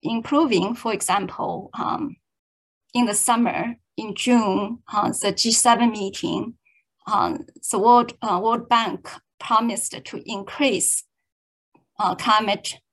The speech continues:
financing to developing countries. Uh, other organizations, uh, are also making, uh, making promises, um, but the gap between the aid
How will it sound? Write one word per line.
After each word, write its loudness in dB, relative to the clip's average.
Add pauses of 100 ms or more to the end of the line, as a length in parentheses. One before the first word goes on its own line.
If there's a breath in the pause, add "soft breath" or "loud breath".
(120)
financing -2
to -2
developing -2
countries. -8 (640 loud breath)
Uh, 4 (100)
other 4 (100)
organizations, -4
uh, -2
are 2
also 4
making, -4
uh, -4 (1300)
making 0
promises, -2 (260)
um, 0
but 2 (180)
the -4 (100)
gap 4
between -2 (120)
the -8
aid 4